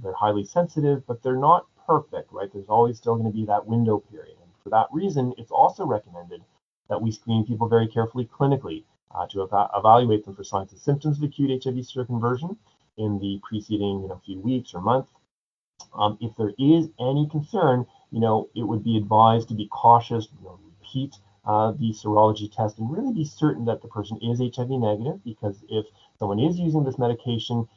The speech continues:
in the context of being H I V positive without fully realizing it, of course, that's a recipe for potential development of drug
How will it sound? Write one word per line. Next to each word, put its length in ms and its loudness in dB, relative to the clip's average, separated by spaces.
in 120 -6
the 80 -8
context 460 -8
of 100 -18
being 220 -12
H 140 -20
I 40 -20
V 140 -18
positive 560 6
without 360 -2
fully 220 -4
realizing 540 2
it, 140 -4
of 120 -14
course, 260 -2
that's 400 -8
a 180 -16
recipe 640 -12
for 200 -6
potential 500 -16
development 460 -12
of 120 -20
drug 240 -16